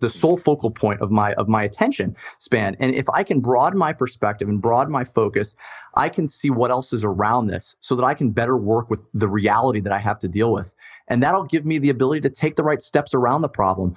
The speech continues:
or to address the problem from a different angle. Um, so it, you know, we can, we can leverage something like this. As Angel said, you know, it,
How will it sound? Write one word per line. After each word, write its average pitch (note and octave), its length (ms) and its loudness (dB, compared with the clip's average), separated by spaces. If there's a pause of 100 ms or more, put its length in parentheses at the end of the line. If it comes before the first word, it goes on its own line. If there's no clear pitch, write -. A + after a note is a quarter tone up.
(160)
or D3+ 160 4
to D#3 120 0
address B2+ 340 0
the - 80 0
problem B2+ 360 0
from A#2+ 140 0
a A2+ 40 0
different A2 320 0
angle. G#2 380 -2 (300)
Um, G#2+ 340 0
so D#3+ 220 2
it, E3+ 160 0
you F3+ 80 2
know, F3 100 2
we E3+ 140 0
can, E3+ 160 -2
we D#3 80 2
can D3+ 100 2
leverage E3 300 0
something D3 260 -2
like C3 160 -2
this. C#3+ 180 0
As B2+ 120 2
Angel C#3+ 260 0
said, A2 240 0
you A2+ 60 0
know, A2 100 2
it, A#2 200 0